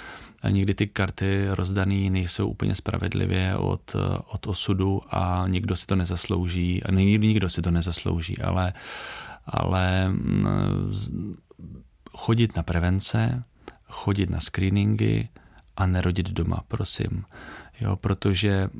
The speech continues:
i když vlastně všechno toto uděláte, mm, a beru ty běžné věci,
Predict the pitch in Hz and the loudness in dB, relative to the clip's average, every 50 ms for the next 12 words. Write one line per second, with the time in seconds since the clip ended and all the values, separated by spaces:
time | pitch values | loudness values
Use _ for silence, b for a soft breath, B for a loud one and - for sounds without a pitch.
0 | - 101 104 104 98 - - 101 101 101 98 98 92 - - 113 104 92 90 - | -6 -2 -2 -2 -2 -2 -4 -2 0 2 2 2 0 0 -2 -2 -2 -2 -2 -2
1 | - 104 101 98 98 95 - - - 92 95 101 101 - - - 104 98 95 95 | 0 0 2 2 2 0 -2 -2 -2 0 0 0 0 -2 -2 0 2 2 2 2
2 | 95 95 92 90 87 - - 98 98 95 95 95 117 123 123 113 98 95 92 92 | 2 2 2 0 -2 -2 -2 0 2 2 2 0 -2 -4 -6 -2 0 0 2 2
3 | 92 92 92 92 95 - - - - - 180 - - - - - 90 87 87 - | 2 4 2 2 0 -2 -4 -10 -14 -14 -12 -14 -14 -12 -8 -6 -4 -4 -4 -2
4 | - 85 82 80 90 87 - 90 85 82 78 73 90 85 85 85 - - - 87 | -2 -2 0 0 -2 0 0 0 0 0 0 0 0 2 0 0 -2 0 0 0
5 | 82 78 | 0 0